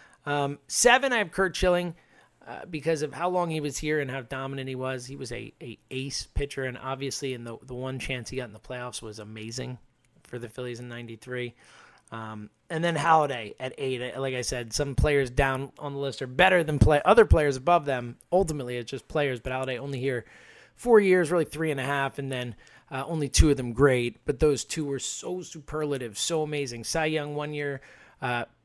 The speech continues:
second in Cy Young voting, obviously the no-hitter, the perfect game. Uh, he's still eighth for me, so that's pretty high considering how sure he was here. Then there's a huge gap, uh, for me in my top twenty.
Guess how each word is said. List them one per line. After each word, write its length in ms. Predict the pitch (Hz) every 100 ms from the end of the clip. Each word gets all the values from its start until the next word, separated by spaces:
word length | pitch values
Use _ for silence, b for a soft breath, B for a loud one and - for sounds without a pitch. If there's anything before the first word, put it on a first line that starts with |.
| _
second 360 | - 175 143
in 80 | 143
Cy 220 | - 147
Young 220 | 143 135 131
voting, 300 | 143 139 135
obviously 380 | 143 135 -
the 120 | 117 123
no-hitter, 480 | 127 113 165 165
the 180 | 135 117 b b b
perfect 320 | - 151 139 127
game. 360 | 135 127 123
Uh, 200 | - 120
he's 240 | 120 135 135
still 420 | - 165 143 131 _ _
eighth 280 | 139 117 -
for 120 | 120
me, 160 | 110 101
so 140 | 131
that's 120 | 113
pretty 220 | _ 135
high 140 | 127 117
considering 360 | 117 - 120
how 180 | 113 110 b b b _
sure 200 | - 139
he 40 |
was 120 | 131
here. 160 | 143 139
Then 220 | 196 269
there's 160 | 277 170
a 60 |
huge 420 | - 156 135 123
gap, 360 | - 110 104 - _ _ _ _
uh, 220 | 135 117
for 140 | - 127
me 180 | 120
in 80 | 117
my 120 | 113 110
top 480 | 120 117 107 _ b b b b -
twenty. 460 | 151 131 120 107